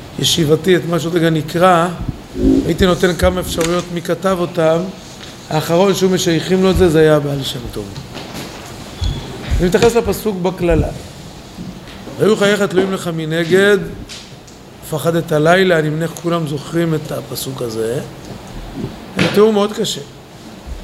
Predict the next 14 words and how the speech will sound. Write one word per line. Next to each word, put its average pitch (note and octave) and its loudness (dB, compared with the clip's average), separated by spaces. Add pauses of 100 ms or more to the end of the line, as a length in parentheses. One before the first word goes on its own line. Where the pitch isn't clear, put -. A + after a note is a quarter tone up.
(340)
אדם F3+ 4
כל F#3 4
הלילה, D#3 6 (1160)
אה, E3 6 (220)
חושש, - 0
מפחד, F#3 2 (920)
לא D3+ 6
יודע F3 6
מה F#3 2
יוליד F#3+ 2
בוקר, F#3+ 2
מה E3 0
יוליד E3 4
לילה. F3+ 6